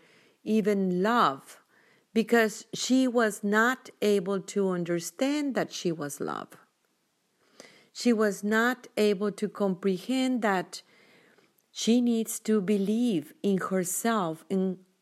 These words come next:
understand her own power and not looking for that approval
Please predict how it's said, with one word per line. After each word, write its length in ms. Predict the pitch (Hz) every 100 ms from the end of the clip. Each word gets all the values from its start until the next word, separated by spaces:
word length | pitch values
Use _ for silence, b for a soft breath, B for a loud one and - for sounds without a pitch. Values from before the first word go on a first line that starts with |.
| _
understand 1040 | 202 196 190 185 180 - 254 240 196 175 170 -
her 340 | 214 214 214 -
own 320 | 208 208 202 196
power 680 | 196 214 214 202 156 - - b b b b b b b -
and 160 | 202
not 280 | 214 220 220
looking 520 | 190 202 247 247 196
for 220 | 180 196 180
that 260 | 202 196
approval 880 | 190 - - 214 214 180 151 143 143